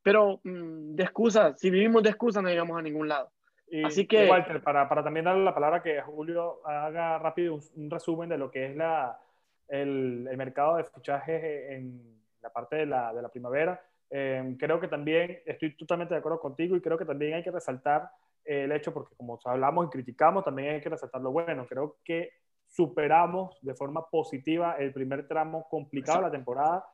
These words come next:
Speaker 2: Ganamos los tres primeros partidos de, de, de Serie A, eh, por primera vez de la temporada dos mil seis dos mil siete.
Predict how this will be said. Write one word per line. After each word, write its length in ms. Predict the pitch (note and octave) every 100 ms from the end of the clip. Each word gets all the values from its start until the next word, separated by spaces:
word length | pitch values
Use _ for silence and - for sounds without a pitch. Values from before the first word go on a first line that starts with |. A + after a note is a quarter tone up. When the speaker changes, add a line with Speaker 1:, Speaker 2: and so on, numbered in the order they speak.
| _ _ -
Speaker 2:
Ganamos 360 | C#3 C#3 D#3
los 180 | D#3 D#3
tres 180 | E3 E3
primeros 340 | E3 D#3 D#3
partidos 400 | D3+ C3 C#3+ D3
de, 240 | D#3 C#3 C3
de, 400 | B2+ B2+ B2 A#2
de 160 | A#2
Serie 320 | A#2 C3+ C#3 C#3+
A, 200 | D3+ F3 - _ _ -
eh, 680 | C#3+ C3+ C3 B2+ A#2+ A#2 A#2 _ _ -
por 160 | D3
primera 240 | C#3+ C3+ D3
vez 140 | D3+
de 100 | D#3
la 60 | D3
temporada 340 | C3+ B2+ C#3+
dos 80 | C#3
mil 160 | C#3 C#3
seis 260 | - C#3 C3+
dos 80 |
mil 140 | C3 B2+
siete. 480 | E3+ E3+ E3+ F3